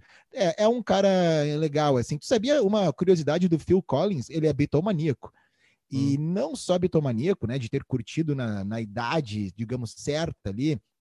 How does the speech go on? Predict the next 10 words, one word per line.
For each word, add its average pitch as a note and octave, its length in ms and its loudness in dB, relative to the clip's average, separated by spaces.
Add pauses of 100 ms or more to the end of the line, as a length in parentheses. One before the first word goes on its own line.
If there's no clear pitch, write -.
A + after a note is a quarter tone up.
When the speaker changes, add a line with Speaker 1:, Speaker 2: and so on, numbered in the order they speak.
(500)
Speaker 1:
o C3 60 -4
início B2+ 260 -4
dos A2+ 140 -4
Beatles B2 460 -2
e - 40 -2
tal, C#3+ 160 -4
e B2+ 60 -2
aí A2+ 80 -2
virou C#3+ 300 2
músico. E3 440 2